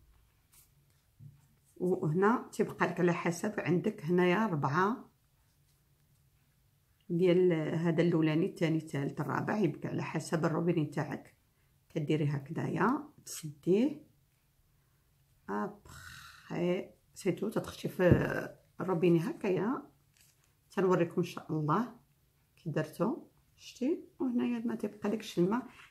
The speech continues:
علاش هاد التقيبات؟ حيت باش، كومون دير، تيتسقطر لك الماء، ما تيبقاش. شتي هادي ثاني، آه،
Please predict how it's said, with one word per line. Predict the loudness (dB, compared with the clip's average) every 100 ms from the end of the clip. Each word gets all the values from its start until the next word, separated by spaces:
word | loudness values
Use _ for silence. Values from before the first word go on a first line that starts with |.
| _
علاش | -4 -2 -4
هاد |
التقيبات؟ | -6 -6 -4 -4 -4
حيت | -8 -10 -12 -8
باش، | -6 -6 -6 -4 -2 -2 -4 -6 -8 -8
كومون | -4 0 0
دير، | -2
تيتسقطر | -8 -10 -8 -12 -6 -2 0
لك | -2 0
الماء، | 2 2 0 -6 -20 _ _ -10
ما |
تيبقاش. | -6 -6 -8 -8 -10 -10 -18
شتي | -20 -20 -20 _ -20 _ _ -2
هادي | 2 2
ثاني، | 4 4 2 0 -2 -2
آه، | -2 -4 -4 -6 -6 -8